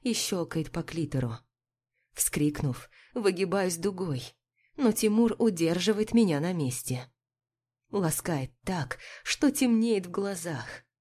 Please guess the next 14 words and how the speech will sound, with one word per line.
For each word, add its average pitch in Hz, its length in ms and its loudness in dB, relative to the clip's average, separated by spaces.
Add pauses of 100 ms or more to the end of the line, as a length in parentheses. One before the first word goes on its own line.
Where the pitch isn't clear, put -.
(500)
Дарит 156 540 0
неземное 185 580 0
удовольствие, 165 840 -2 (240)
от - 180 -4
которого 156 460 -2
кожа 208 600 -4
покрывается 185 720 -2
мурашками, 175 800 -4 (300)
а 185 140 0
внизу 160 320 -2
живота 143 500 -2
формируется 165 880 -2 (280)
огненный 156 540 2
шар. 131 400 -4